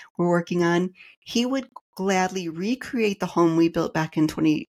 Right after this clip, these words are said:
fourteen because in his mind, it all worked together. Why reinvent the wheel? But to me, those items worked at the time,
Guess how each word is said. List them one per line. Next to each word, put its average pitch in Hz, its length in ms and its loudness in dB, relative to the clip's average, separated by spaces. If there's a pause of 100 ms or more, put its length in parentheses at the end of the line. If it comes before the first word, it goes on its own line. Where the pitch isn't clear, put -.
(220)
fourteen - 540 2
because 180 320 -2
in 185 140 -2
his 262 260 2
mind, 247 340 2
it 202 140 2
all 220 220 0
worked 208 200 -4
together. 208 500 -4 (640)
Why 247 220 4
reinvent 226 440 2
the 170 100 2
wheel? 196 400 2 (400)
But 226 140 2
to 220 100 -2
me, 240 440 2
those 226 360 0
items 190 340 2
worked 185 240 -2
at 185 140 -2
the 170 160 -6
time, 185 720 -2